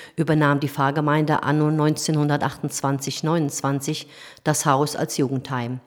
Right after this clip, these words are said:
Es diente primär kirchlichen Zwecken, war zwischen neunzehnhundertachtunddreißig und neunzehnhundertvierundvierzig Kindergarten,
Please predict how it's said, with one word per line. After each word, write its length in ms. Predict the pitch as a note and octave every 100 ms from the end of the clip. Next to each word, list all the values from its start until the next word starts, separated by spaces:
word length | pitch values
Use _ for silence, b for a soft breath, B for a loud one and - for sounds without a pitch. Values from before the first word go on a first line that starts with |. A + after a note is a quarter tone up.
| _ b b
Es 220 | D3+ -
diente 300 | A3 A3+ A3+
primär 520 | A3 D#3+ D#3 D#3 E3+
kirchlichen 600 | F#3 F#3+ F3+ F3+ - D#3
Zwecken, 420 | - D#3+ E3 G#3 G3+ B B B
war 280 | C#3 D#3+ -
zwischen 400 | E3 D#3 - C#3
neunzehnhundertachtunddreißig 1600 | C#3+ D#3+ - E3+ E3 D#3 D3 C#3+ - D3+ - C#3+ F#3 - G#3+ -
und 80 | D#3+
neunzehnhundertvierundvierzig 1200 | D3 C#3+ D3+ C#3 - G3+ G3+ G3+ E3+ - - -
Kindergarten, 720 | F#3 G3+ G#3 A3 - A3